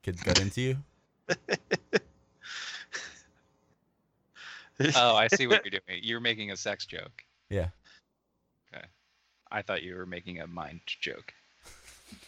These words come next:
Speaker 2: Hmm.
Speaker 3: Joe, I sent you a friend request.
Speaker 1: Yeah, I don't know what,
Speaker 2: Uh,
Speaker 1: what this is all.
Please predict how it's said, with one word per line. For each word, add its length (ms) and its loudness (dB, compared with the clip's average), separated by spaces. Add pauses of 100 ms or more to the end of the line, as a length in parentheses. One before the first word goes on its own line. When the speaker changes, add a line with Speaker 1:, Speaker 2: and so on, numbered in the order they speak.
(3750)
Speaker 2:
Hmm. 120 -6 (960)
Speaker 3:
Joe, 300 0
I 100 0
sent 240 -4
you 100 -4
a 60 -8
friend 280 -10
request. 460 -12
Speaker 1:
Yeah, 100 2
I 40 2
don't 80 0
know 100 0
what, 160 2
Speaker 2:
Uh, 120 2
Speaker 1:
what 200 4
this 160 -4
is 100 -4
all. 280 -4